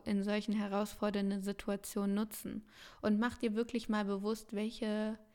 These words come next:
Herausforderung hast du gerade in deinem Alltag.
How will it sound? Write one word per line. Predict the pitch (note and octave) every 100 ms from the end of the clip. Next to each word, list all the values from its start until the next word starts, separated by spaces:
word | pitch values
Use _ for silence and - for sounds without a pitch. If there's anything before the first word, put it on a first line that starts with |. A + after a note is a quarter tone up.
| -
Herausforderung | G#3 G3 A3 - A3 G#3+ G3+ -
hast | A#3+ -
du | G3+
gerade | G3 G3 G3+ - A3 - _ _ _ _ _ _ _ _ _ _
in | - G#3 G3
deinem | G3 F#3+ F#3 F#3+
Alltag. | - F#3 F#3 G#3+ G3+ G#3+ -